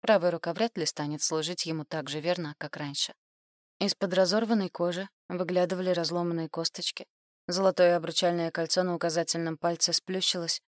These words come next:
вмятое в плоть. Интересно, стоила ли рука двадцати золотых крон?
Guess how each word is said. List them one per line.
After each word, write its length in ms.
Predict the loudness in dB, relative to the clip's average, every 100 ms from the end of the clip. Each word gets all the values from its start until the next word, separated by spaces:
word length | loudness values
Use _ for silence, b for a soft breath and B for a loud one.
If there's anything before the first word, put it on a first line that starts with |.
| _
вмятое 520 | -4 -2 -2 -2 -4
в 100 | -4
плоть. 400 | -8 -8 -6 -10 -12 _ _ _ _ _
Интересно, 580 | 0 2 2 0 -6 -14 _ _ _
стоила 440 | 2 4 6 4
ли 140 | 2 -2
рука 280 | -2 -4
двадцати 460 | -4 -4 -2 -2 -2
золотых 400 | -2 -2 -4 -8
крон? 300 | -8 -10